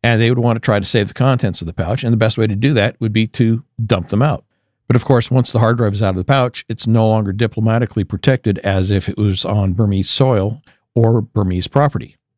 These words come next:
Neil snatches the drive from the sidewalk, which of course doesn't make the Burmese ambassador happy. First, he accuses Neil of having tampered with the pouch, which technically he didn't, as he never touched the pouch.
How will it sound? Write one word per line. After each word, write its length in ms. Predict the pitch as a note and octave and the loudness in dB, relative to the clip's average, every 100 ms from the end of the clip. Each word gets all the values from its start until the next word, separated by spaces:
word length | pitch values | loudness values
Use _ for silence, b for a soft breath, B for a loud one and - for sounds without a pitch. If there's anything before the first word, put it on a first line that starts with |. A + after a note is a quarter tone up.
| _ - | _ 0
Neil 200 | B2 G#2 | 2 2
snatches 440 | A#2 A2 - C#3 | 0 0 0 0
the 80 | C#3 | 0
drive 260 | B2 A#2+ | 2 0
from 120 | G#2+ F#2+ | -2 -4
the 60 | |
sidewalk, 540 | - A#2+ F#2+ G#2 - A#2+ | -2 0 0 -2 -4 -6
which 160 | G#2+ | -6
of 100 | A#2 | -6
course 400 | - G#2 F#2+ - - | -2 -2 -2 -6 -2
doesn't 420 | A2 G2 A2+ - | 0 0 -2 -4
make 360 | G2+ F#2+ - - | -2 -2 -4 -4
the 220 | G2 F#2+ | 0 0
Burmese 380 | G#2 F#2 F2+ G#2 | 0 0 0 0
ambassador 460 | F#2+ F2+ - G#2+ | -2 -2 -4 -4
happy. 360 | F2 D2 - - _ _ _ _ _ | -2 -4 -8 -18 _ _ _ _ _
First, 340 | D#3 F#3 - | 2 2 0
he 80 | B2 | -2
accuses 440 | B2 A2 G2 B2+ A2 | 0 0 0 2 2
Neil 260 | F2+ G#2 | 2 0
of 100 | C3+ | -2
having 440 | - E2+ F#2 G2 G2+ | 0 0 0 -2 -4
tampered 380 | - - F2 D2+ | -6 -4 -4 -6
with 140 | - | -10
the 60 | - | -2
pouch, 520 | E3 C#3 - - - _ _ - | 0 -2 -6 -16 -18 _ _ -8
which 200 | C#3 - | -8 -4
technically 600 | D3 D3+ C3+ A#2+ B2+ - _ _ _ _ | -4 -4 -4 -2 -2 -4 _ _ _ _
he 180 | - B2 | -2 0
didn't, 500 | C#3 D#3+ F2+ C#3 - _ | 2 0 -2 -6 -10 _
as 180 | A2 G#2 | -4 2
he 80 | C#3 | 2
never 180 | B2 C3 | 2 0
touched 300 | - - - | -4 -4 -8
the 40 | |
pouch. 460 | - - - - | -8 -10 -10 -12